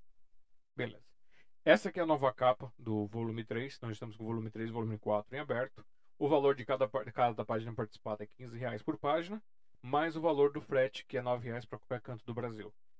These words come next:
Então, você participou com uma página, é quinze mais nove, duas páginas. Trinta mais nove, três páginas, quarenta e cinco mais nove, e recebe em casa, pra cada página participada, um exemplar. E aí você vai ter esse gostinho de publicar.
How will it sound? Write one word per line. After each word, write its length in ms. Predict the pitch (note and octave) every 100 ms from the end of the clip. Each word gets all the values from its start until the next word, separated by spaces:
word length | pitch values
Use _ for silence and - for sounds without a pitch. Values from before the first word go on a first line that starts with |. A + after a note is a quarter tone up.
| -
Então, 260 | E3+ G#3 -
você 200 | C3+ C3+
participou 380 | C3 - - A#2
com 80 | C#3
uma 140 | D#3+
página, 440 | D#3 C#3+ D3 D#3 -
é 100 | D3
quinze 380 | - B2+ A#2+ A#2
mais 220 | B2+ D3
nove, 400 | B2+ A#2+ A#2+ B2+ - - -
duas 300 | B2 C#3+ -
páginas. 520 | A#2 G#2+ G#2 G#2+ - - - -
Trinta 340 | A2 A#2 G#2+
mais 220 | G#2+ C#3 B2+
nove, 400 | A2+ A2 A#2+ - -
três 240 | C#3+ D3+ -
páginas, 580 | A#2 A2+ A#2 A#2+ - - - -
quarenta 340 | B2 A#2+ A#2
e 60 | A2
cinco 260 | - A2
mais 200 | C#3+ D#3
nove, 340 | C#3 C3+ C3 D3+ -
e 60 | C#3+
recebe 420 | E3 - C#3+ C3+
em 60 | C3
casa, 440 | C3+ B2 A#2+ C3+ - - - -
pra 120 | B2
cada 240 | C#3+ C3+
página 280 | B2+ B2 B2+
participada, 440 | B2+ - - C3+ C#3
um 120 | D3
exemplar. 520 | C#3+ F3 D3 D3 G#3+ - - - - - - -
E 480 | C3+ C3+ C3+ C3 C3+
aí 120 | C3
você 180 | B2+ C#3
vai 80 | B2+
ter 80 | B2+
esse 140 | A#2+
gostinho 380 | B2+ B2+ - B2
de 60 |
publicar. 480 | A2+ A#2+ B2+ - G#2+